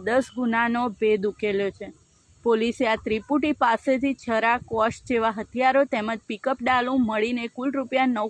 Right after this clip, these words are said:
પોઇન્ટ પાંચ લાખનો મુદ્દામાલ જપ્ત કરી આગળની કાર્યવાહી હાથ ધરી છે.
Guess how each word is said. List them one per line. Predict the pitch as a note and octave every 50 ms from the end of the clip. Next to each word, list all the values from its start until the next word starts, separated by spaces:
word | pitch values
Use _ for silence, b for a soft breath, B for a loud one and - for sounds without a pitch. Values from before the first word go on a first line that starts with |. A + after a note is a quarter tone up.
| -
પોઇન્ટ | - A#3 A#3 A#3+ A3+ -
પાંચ | A#3 G#3+ B3 C4+ - B3+
લાખનો | A#3 A3+ - - A#3+ B3
મુદ્દામાલ | B3 A#3 A3 F#3+ F#3 G#3+ A3 A3 A3 A3 A3+ A3+
જપ્ત | F#3+ - A3+ G#3+ - - C4+ B3+
કરી | - B3 G#3+ G#3 G#3+ A3+ B B B B B B B B -
આગળની | G#3 G#3+ G3+ B3+ C#4 D4 D#4 D4
કાર્યવાહી | - C4+ A#3+ A3+ A3 A#3 A#3 A3+ A3+ A3+ A#3 A3+ F#3+
હાથ | G#3 G3+ F#3+ E3+ -
ધરી | G3+ G3+ F#3+ G3 G3 F#3
છે. | - G3 F#3